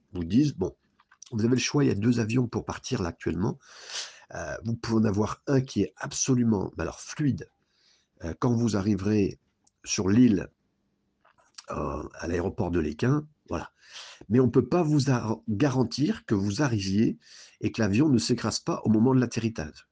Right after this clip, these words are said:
l'atterrissage, pardon. » Ou vous prenez un vol, par contre, là, par contre, euh, puisqu'il passe par un certain endroit,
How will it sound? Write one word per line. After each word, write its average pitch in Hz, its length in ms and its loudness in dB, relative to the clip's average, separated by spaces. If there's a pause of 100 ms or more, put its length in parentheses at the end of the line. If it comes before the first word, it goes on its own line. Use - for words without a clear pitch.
(120)
l'atterrissage, 98 600 -4
pardon. » 78 220 -14 (1080)
Ou 190 280 4 (1600)
vous 165 140 0
prenez 147 320 2
un 113 120 4
vol, 151 260 2
par - 180 -6
contre, 175 280 -2 (600)
là, 139 340 2
par 135 240 -4
contre, 143 320 -4
euh, 110 180 2 (360)
puisqu'il - 360 -4
passe 131 200 -2
par 104 200 -4
un 107 60 0
certain 101 360 -4
endroit, 101 380 -2